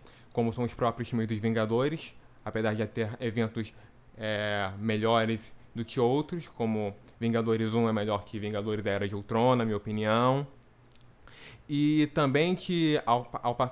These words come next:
ao longo desses dez anos, eles conseguem, inclusive, transcender, é, de um tipo pa-, padrão dos filmes pra, pra outro, contexto, eu quero dizer.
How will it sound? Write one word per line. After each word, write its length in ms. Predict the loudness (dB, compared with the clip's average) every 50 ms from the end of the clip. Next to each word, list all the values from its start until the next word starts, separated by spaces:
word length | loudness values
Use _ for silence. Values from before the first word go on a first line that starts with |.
| -2
ao 140 | -2 0 2
longo 220 | 4 4 4 2 0
desses 280 | -2 -4 -6 -6 -2
dez 400 | 2 4 4 4 4 4 2 4
anos, 540 | 4 4 4 4 4 2 2 0 -2 -6 -12 -16 -20 -20 -20 -20 -12 -6
eles 320 | -4 0 0 0 0 0
conseguem, 380 | -2 -4 -4 -2 -2 -2 0 -2
inclusive, 480 | -2 0 0 0 0 0 0 0 0
transcender, 880 | 0 0 -2 -2 -2 -2 -2 -4 -2 -2 0 0 2 2 2 2 0 -2 -4 -10 -20 -20 -20 -20 -20 -14
é, 520 | -8 -4 -2 -2 0 0 0 0 0 0 -2 -4 -6 -8 -8 -6 -4 -2 0
de 60 | 0
um 60 | 0
tipo 640 | 0 0 0 2 2 2 2 0 0 0 0 0 -4 -6 -8 -10 -10 -12 -12 -14 -18 -20 -20 -20 -18 -8 -4
pa-, 280 | -2 -2 -2 -4 -8 -14 -8 -4
padrão 380 | 0 0 2 4 4 2 2 0
dos 120 | -2 -2
filmes 280 | -2 -2 -4 -4 -6 -6
pra, 240 | -2 0 0 0
pra 280 | -2 -4 -6 -2 2 2
outro, 300 | 4 4 2 2 -2 -6
contexto, 540 | -4 -2 -2 -2 2 4 4 2 2 0 -4
eu 40 | -4
quero 220 | -2 -2 -2 0
dizer. 400 | 0 0 0 0 0 0 0